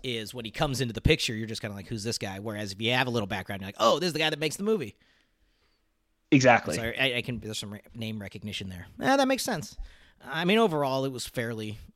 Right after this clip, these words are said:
Speaker 1: uh, boring. The story in itself, when you read about it and you get, like, the minute synopsis after,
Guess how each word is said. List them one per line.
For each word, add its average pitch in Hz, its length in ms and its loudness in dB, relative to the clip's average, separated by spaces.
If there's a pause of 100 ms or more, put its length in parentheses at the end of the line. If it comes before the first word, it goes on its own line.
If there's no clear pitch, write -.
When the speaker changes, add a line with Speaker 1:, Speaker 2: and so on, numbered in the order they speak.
(100)
Speaker 1:
uh, 110 180 -8
boring. 120 680 -6
The 139 120 4
story 294 340 4
in 185 80 2
itself, 170 400 0
when 147 140 -2
you 131 80 -6
read 147 120 -2
about 160 220 -2
it - 240 -4 (260)
and 135 140 0
you 123 80 0
get, 127 340 2
like, 127 200 -2
the 127 60 -2
minute 120 360 -2
synopsis 113 540 -4
after, 127 440 -6